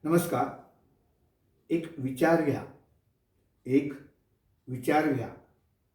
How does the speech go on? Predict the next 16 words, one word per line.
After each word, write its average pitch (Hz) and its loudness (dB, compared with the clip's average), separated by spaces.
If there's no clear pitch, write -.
त्याचा 135 -2
सतत 170 -2
विचार 147 0
करा, 110 -4
त्याचा 139 -2
सतत 165 0
विचार 151 2
करा 104 0
व 147 4
त्या 147 2
विचाराला 151 2
आपलं - 0
आयुष्य 127 2
बनवा, 117 -2
त्या 143 2
विचाराला 139 2